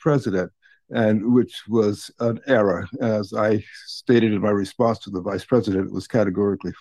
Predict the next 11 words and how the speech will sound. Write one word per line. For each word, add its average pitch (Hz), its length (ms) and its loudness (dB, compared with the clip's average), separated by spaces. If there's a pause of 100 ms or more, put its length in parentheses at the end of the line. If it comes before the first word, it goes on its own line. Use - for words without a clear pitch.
false. 107 400 2 (460)
It 113 80 -2
was 98 180 -2
never 113 260 4
said 104 440 0 (420)
that 110 220 0
slavery 98 920 2
was 101 220 -4
beneficial 98 840 0 (240)
to 104 160 -2
Africans. - 840 -2